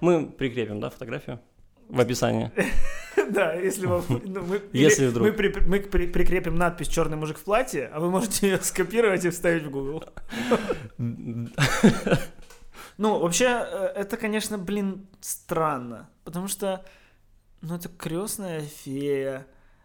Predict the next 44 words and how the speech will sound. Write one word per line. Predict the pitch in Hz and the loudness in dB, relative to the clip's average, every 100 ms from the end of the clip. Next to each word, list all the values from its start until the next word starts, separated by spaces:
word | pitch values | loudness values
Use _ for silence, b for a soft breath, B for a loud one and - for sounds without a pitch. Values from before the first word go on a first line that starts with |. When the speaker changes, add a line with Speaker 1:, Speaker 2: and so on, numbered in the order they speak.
| _ - | _ -8
Speaker 2:
Она | 165 165 190 | -4 0 0
же, | 208 | 0
опять-таки, | 185 185 170 - 151 | -2 0 0 0 -2
это | 175 175 | -4 -2
же | 165 | 0
не, | 165 160 | 0 0
ну, | 151 208 160 143 | -2 -10 -4 -2
не | 135 139 | -2 4
придуманное | 143 143 208 196 156 | 4 6 2 0 -2
что-то | - 147 | -2 -4
с | 139 - | -4 -4
нуля. | 139 110 - _ _ | -6 -8 -10 _ _
Это, | - 160 180 170 135 - _ _ _ _ _ | -6 -4 0 0 -2 -8 _ _ _ _ _
это | - - | -12 -8
Золушка | 131 220 277 - | -6 -6 -8 -12
или | 139 | -12
что | 139 160 | -12 -16
это? | 170 - - _ _ | -18 -20 -20 _ _
Это | - | -2
Speaker 1:
Да. | 139 | -2
Speaker 2:
же | 165 | 0
Золушка. | 180 135 - 175 - | -4 -6 -12 -20 -12
Speaker 1:
Да. | - 117 123 | 0 0 0
Speaker 2:
У | 143 | -4
нас | 147 | -6
же | 143 | -4
недавно | 143 131 127 | -4 -4 -6
был | 123 131 | -6 -8
фильм | 139 127 | -6 -6
"Золушка". | 131 131 - 147 _ _ _ _ _ | -6 -10 -14 -16 _ _ _ _ _
Что, | - 135 | -20 -14
опять | - 208 | -8 -8
переснимают | - 196 - 175 160 | 2 4 4 0 -4
"Золушку"? | 196 214 - 170 - - _ _ _ - | -6 -4 0 0 0 -12 _ _ _ -2
Speaker 1:
Ну, | 127 127 120 - - - 71 - _ _ _ _ _ _ - | 2 2 2 0 -6 -16 -20 -20 _ _ _ _ _ _ -16
Speaker 2:
Как? | 135 - - | -14 -14 2
Speaker 1:
каждый | 156 139 135 | 4 6 4
год | 120 139 - | 6 4 4
у | 120 | 4
нас | 139 | 4
с | - | 6
друзьями | 131 135 131 | 6 8 8
есть | 120 - | 6 4
традиция. | 123 123 123 127 | 4 4 2 2